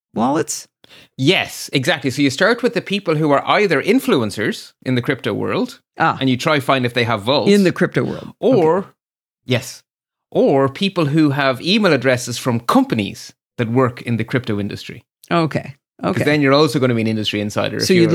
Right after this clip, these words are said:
Speaker 1: look for
Speaker 2: an, at
Speaker 1: Brian,
Speaker 2: one of these
Speaker 1: Brian at krebs dot com.
Speaker 2: companies. Yeah, only he's a crypto skeptic, so you wouldn't look at him. But y-,
Speaker 1: Okay.
Speaker 2: the man, you know, you know, Bob at crypto lovers dot com or whatever, right?
Speaker 1: Okay.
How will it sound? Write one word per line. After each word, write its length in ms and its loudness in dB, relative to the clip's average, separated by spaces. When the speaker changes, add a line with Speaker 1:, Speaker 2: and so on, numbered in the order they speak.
Speaker 1:
look 80 -4
for 120 0
Speaker 2:
an, 80 2
at 40 -4
Speaker 1:
Brian, 400 0
Speaker 2:
one 120 -4
of 80 -2
these 40 -2
Speaker 1:
Brian 280 4
at 200 0
krebs 340 0
dot 260 0
com. 500 -2
Speaker 2:
companies. 240 -16
Yeah, 400 -2
only 240 4
he's 240 4
a 100 2
crypto 300 0
skeptic, 460 -4
so 100 -4
you 140 0
wouldn't 180 0
look 140 -2
at 60 -4
him. 220 0
But 300 -2
y-, 120 -2
Speaker 1:
Okay. 180 0
Speaker 2:
the 60 2
man, 240 0
you 80 4
know, 400 0
you 160 -2
know, 100 2
Bob 440 2
at 200 0
crypto 260 0
lovers 280 0
dot 180 -2
com 240 0
or 80 -2
whatever, 300 -4
right? 340 -8
Speaker 1:
Okay. 400 -6